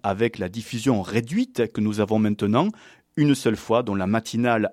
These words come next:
à six heures dix le matin. J'ai toujours eu l'idée de faire un livre qui réunirait les chroniques des Modocs. Je voulais attendre les dix ans, mais l'occasion s'est présentée et je ne pouvais pas dire non. Surtout que c'est un éditeur reconnu qui assure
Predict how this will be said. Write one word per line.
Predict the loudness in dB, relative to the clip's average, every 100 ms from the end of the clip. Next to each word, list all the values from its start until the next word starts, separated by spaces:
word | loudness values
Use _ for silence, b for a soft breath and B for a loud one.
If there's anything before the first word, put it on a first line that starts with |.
| -6
à | -6
six | -6 -2 0
heures | 0
dix | -2 -6 -6 -6
le | -4
matin. | -4 -2 2 0 0 b b b b b
J'ai | 0 2
toujours | 2 4 2
eu | 2
l'idée | 0 0 0
de | 0
faire | 0 2 2
un | 0
livre | 0 -4 -4 -6
qui | -6 -4
réunirait | 0 2 4 2 2 2
les | 0
chroniques | -2 0 2 2 0 -2
des | 0
Modocs. | 0 4 4 2 -6 b b b -10
Je | -8
voulais | -4 -4
attendre | -2 -2 -2 -4
les | -8
dix | -8 -2 0
ans, | 0 -4 b b 0
mais | 2
l'occasion | 4 2 2 0 -2
s'est | -4
présentée | -2 -2 0 0 -2 -2 -6 _
et | -6
je | -2
ne | -4
pouvais | -4 -4
pas | -2 -2
dire | -2 0 2
non. | 4 4 0 _ -14
Surtout | -2 -2 -2 -2 -2 b b
que | -6
c'est | -4 -2
un | -2
éditeur | -2 -2 2 2
reconnu | 2 -2 0 2 4 2 B B
qui | -2
assure | -2 0 0 0